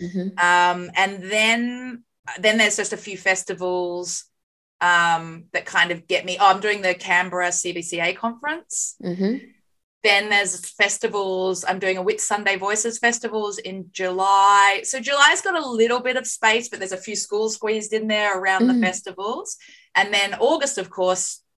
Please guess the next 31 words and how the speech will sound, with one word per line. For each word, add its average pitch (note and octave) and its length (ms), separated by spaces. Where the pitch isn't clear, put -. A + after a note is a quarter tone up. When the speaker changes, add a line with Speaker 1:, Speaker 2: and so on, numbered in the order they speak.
Speaker 2:
Book - 140
Week - 160
kicks - 260
off, - 320
and F#3 100
I'm - 140
Speaker 1:
Yeah. F#3 60
Speaker 2:
doing F3+ 560
a F3 100
week G#3 240
in G3 80
Sydney, F#3 320
a E3+ 80
week E3+ 200
in E3+ 120
Melbourne, E3 300
and D#3 100
a D3+ 40
week D#3+ 200
in D#3 140
Brisbane A3 400
for A3+ 100
Book B3 200
Week. A4 360
So - 200
it D3+ 100
ends F3 180
up E3+ 100
being D#3 200
Book D#3 160
Month. D#3+ 260